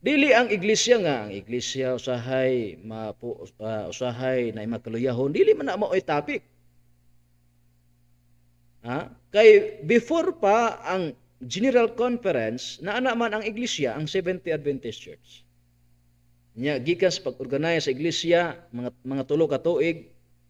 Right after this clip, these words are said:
ming-abot usab ang G-, ang, ang G C. Di ba?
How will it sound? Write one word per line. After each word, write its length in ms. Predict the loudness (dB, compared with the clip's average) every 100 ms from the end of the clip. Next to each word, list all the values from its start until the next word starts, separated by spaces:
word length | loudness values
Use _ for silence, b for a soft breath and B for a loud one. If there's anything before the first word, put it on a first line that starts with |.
| _ _
ming-abot 400 | -8 -6 -4 -4
usab 320 | -4 -4 -4 -2
ang 160 | -6
G-, 240 | -4 -6 -8 _
ang, 400 | -8 -4 -4 -4
ang 240 | -6 -6 -2
G 160 | -2
C. 120 | 0 -2 -6 -12 _ _ _ _ _ _ _ _ _ _ _ _ _ _ _ _ _ _ _ _ _ _ _
Di 80 |
ba? 240 | -4 -4